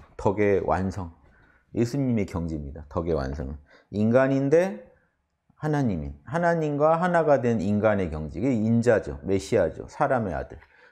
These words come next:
사람의 아들인데 그대로 하나님 아들인 그 경지가 완덕입니다. 그래서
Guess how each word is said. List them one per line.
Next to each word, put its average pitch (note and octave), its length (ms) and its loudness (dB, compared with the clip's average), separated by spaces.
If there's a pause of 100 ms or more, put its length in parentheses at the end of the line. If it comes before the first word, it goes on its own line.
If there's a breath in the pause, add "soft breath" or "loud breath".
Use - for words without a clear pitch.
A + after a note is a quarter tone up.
사람의 E3 380 4
아들인데 D3+ 680 2
그대로 D#3+ 320 2
하나님 D#3 400 0
아들인 D#2 440 -2
그 - 120 -6
경지가 F#2+ 440 0
완덕입니다. D2+ 640 -2
그래서 F#2 160 -8